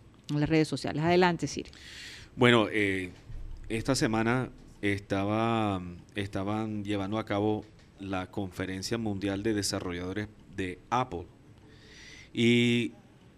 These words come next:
Speaker 2: en esa, en esa conferencia salen, digamos, anuncios de nuevos productos, est-, todos los, como grandes anuncios anuales salen en estas conferencias. Eh, pero había una, un anuncio dentro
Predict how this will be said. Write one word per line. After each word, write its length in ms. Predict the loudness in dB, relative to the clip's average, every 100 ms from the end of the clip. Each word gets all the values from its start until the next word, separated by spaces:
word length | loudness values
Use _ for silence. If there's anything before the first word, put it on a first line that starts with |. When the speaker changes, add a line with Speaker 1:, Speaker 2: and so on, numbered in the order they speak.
| -12 -2
Speaker 2:
en 140 | 4
esa, 400 | 4 4 4 2
en 220 | 0 0
esa 220 | 0 0
conferencia 580 | 0 2 4 4 2 0
salen, 480 | 0 0 0 -2 2 2
digamos, 480 | 4 0 2 2 2
anuncios 340 | -2 -2 -2
de 60 | -2
nuevos 180 | -2
productos, 1120 | -6 -6 0 4 4 2 0 2 4 2 -2 -10 -18 -20 -20 -8
est-, 300 | -8 -8 -20 -2
todos 200 | 2 4
los, 160 | 4 2
como 300 | -4 -4 -2
grandes 360 | -2 -2 0 -2
anuncios 480 | -2 -4 -2 -2
anuales 460 | -2 -2 -2 -2 -4 -10
salen 480 | -4 0 0 -2 -4
en 160 | -6 -6
estas 340 | -6 -6 -6
conferencias. 800 | -4 -4 0 0 0 -2 -4 -6 -18 -20 -20 -20 -20 -20 -20 -20 -20 -8 4
Eh, 340 | 6 6 6
pero 260 | 8 8 8
había 440 | 6 6 6 2 0
una, 380 | 0 4 4 2 0
un 200 | 2 4
anuncio 440 | 4 2 0 -2
dentro 400 | -4 -4 -4 -4